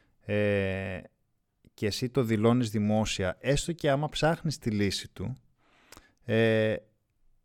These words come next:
λέγεται, υπάρχει και ορολογία γι' αυτό, λέγεται responsible disclosure, όπου ουσιαστικά, ε, είναι σαν να θες να το χακέψουνε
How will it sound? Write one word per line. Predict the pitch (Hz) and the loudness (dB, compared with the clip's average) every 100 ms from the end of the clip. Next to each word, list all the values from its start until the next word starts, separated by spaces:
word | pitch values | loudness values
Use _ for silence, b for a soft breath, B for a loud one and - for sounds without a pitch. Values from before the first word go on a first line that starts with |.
| _ | _
λέγεται, | 113 113 139 160 143 | -4 2 2 2 -2
υπάρχει | 123 143 139 | 0 0 0
και | - | 0
ορολογία | 139 123 113 107 127 135 | 2 4 2 2 4 4
γι' | 98 | 4
αυτό, | 92 - 98 98 139 131 | 0 -4 -2 -2 -2 -6
λέγεται | 110 123 135 131 120 | -2 0 0 0 -2
responsible | 107 - 127 131 - - 110 101 | -2 -2 0 0 -2 -2 -4 -4
disclosure, | - - 104 101 95 120 143 - | -8 -4 0 0 0 -4 -8 -6
όπου | 110 101 117 110 - | -6 -2 -2 -2 -6
ουσιαστικά, | 110 107 110 - 107 123 135 160 - b b b b b - | -8 -6 -6 -8 -6 0 0 0 -6 b b b b b -6
ε, | 107 107 107 101 - _ _ _ _ _ _ _ _ _ - | -2 0 0 -2 -4 _ _ _ _ _ _ _ _ _ -8
είναι | 127 151 165 | -4 -2 -2
σαν | - 160 165 | 0 -2 -2
να | 170 151 | -4 -6
θες | - - 147 156 156 | -8 0 2 2 0
να | 143 | -4
το | 139 | -6
χακέψουνε | 131 123 113 139 135 - 92 87 92 | -6 -6 -2 0 0 -2 -6 -10 -14